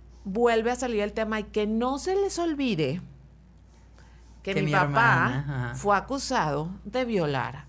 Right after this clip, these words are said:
Speaker 1: a mi hermana. Entonces, a partir de dos mil diecisiete, a Woody Allen le cayó el chagüisle.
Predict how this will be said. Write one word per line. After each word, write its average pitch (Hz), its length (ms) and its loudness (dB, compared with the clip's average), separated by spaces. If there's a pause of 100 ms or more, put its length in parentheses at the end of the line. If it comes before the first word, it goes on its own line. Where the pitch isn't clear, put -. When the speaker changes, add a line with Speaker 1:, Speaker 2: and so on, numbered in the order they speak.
(100)
Speaker 1:
a 226 100 -4
mi 240 140 -2
hermana. 147 420 -4 (800)
Entonces, 302 640 -2
a 254 140 -4
partir 269 320 -4
de 294 100 -4
dos 285 200 -4
mil 233 200 -4
diecisiete, 220 880 -4 (600)
a 185 120 -4
Woody 170 220 -2
Allen 170 240 -4
le 254 80 -10
cayó 160 200 -8
el 131 80 -8
chagüisle. - 500 -10